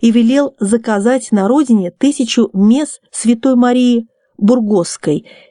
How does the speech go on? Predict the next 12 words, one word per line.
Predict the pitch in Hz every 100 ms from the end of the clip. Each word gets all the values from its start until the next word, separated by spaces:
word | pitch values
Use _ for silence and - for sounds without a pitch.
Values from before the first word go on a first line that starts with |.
| _ _ _ _
а | 214 220 -
оставшиеся | 208 - 339 - 233 196 202
деньги | 180 185 160 156 -
передать | 190 202 196 277 285
Доне | 180 202 226 220
Химене. | 220 226 190 165 143 123 - _ _ _ _ _ _ _ _
Альвар | - 196 233 311 302
Аньес | 247 226 277 294 -
ответил: | 226 214 202 - 156 185 _ _ _ -
«Все | - 349
исполню | 226 - 185 165 160
усердно». | 170 - 170 143 - -